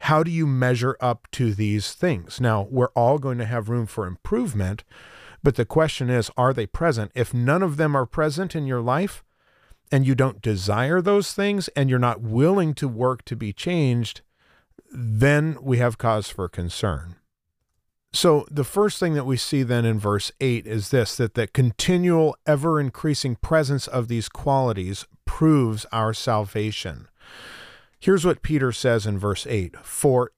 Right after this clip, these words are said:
if these qualities are yours and are increasing, they keep you from being ineffective or unfruitful in the knowledge of our Lord Jesus Christ."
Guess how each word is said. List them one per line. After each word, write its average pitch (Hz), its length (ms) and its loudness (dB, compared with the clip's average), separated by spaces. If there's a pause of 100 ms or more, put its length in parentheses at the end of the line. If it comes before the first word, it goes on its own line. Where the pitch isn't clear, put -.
if 175 480 0 (160)
these 151 400 -2
qualities 143 840 0 (100)
are 131 180 2
yours 117 840 0 (140)
and 165 440 2
are 143 320 2
increasing, 160 1120 -2 (760)
they 143 180 4
keep - 420 -6
you 160 240 4
from 139 260 -2
being 127 300 0
ineffective 127 760 0
or 101 220 -4
unfruitful 135 800 -2
in 117 160 -2
the 110 80 0
knowledge 123 720 -2
of 120 140 -2
our 117 160 2
Lord 104 380 -2
Jesus 104 480 -4
Christ." - 720 -4